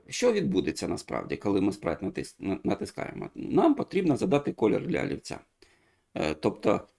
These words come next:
ми будемо впливати на один об'єкт, а відреагувати має інший об'єкт. І це дуже просто зробити за допомогою сповіщень. Ми вже знаємо, як це робити.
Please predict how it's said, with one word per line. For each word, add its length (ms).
ми 180
будемо 360
впливати 500
на 140
один 220
об'єкт, 500
а 120
відреагувати 600
має 240
інший 420
об'єкт. 360
І 80
це 180
дуже 220
просто 340
зробити 460
за 120
допомогою 600
сповіщень. 580
Ми 100
вже 120
знаємо, 360
як 140
це 120
робити. 360